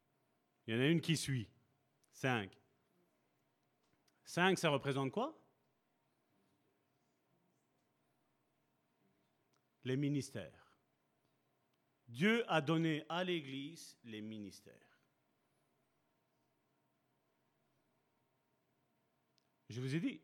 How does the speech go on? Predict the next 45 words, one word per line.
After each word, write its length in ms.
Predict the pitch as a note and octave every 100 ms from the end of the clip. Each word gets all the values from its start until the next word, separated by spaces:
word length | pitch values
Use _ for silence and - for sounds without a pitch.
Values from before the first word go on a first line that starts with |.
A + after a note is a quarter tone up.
| B2+
Dieu 240 | G#2+ A3
n'a 140 | B3 E3
pas 160 | A#3
changé 380 | - B3+ A3+ B3
ses 140 | B3+
plans, 380 | - C#4 C#4+ E3
hein. 60 | F3 _ _ _ _ _ _ -
Les 340 | C3 D#3+ C3+ C4
êtres 240 | D4+ -
humains 380 | A#3+ C#4 D#4+ C#4 - - -
ont 220 | D#4 F4+
changé 480 | E4+ D4 A#3+ F#3 F3
leurs 160 | C3+ -
plans. 260 | A2+ F2+ - _ _ _ _ _ _ _ _
Mais 120 | C3+
les 100 | D3
cinq 200 | - F#3 F3
ministères 440 | E3+ D#3+ C4+ D4+
sont 120 | -
déjà 200 | B2 B2+
même 160 | B2 A#2
présents 280 | A#2 G#2+ G2+
là-dedans. 440 | G2+ G2+ G3+ A#3 _ _ _ _ _ -
On 100 | C3+
voit 140 | D#3+ G#3+
que 60 |
c'est 180 | F#3+ E3
non 160 | D3+ F#3
seulement, 340 | F3 E3 F3+
comme 140 | D3
je 80 | B2
dis, 160 | D3 A2
Dieu, 340 | A2+ F3 C4+ -
parce 120 | G#2+
que 180 | A#2 - - _ _
tout 220 | G3 -
est 60 | -
fait 160 | -
par 320 | - F#3 F3+
Dieu, 340 | D3 G#3 F4 D#4+ _ _ _ _ -
mais 120 | B2
tout 160 | - G#3+
a 80 | F#3+
été 200 | E3+ F3
créé 500 | - E3+ E3 C#3+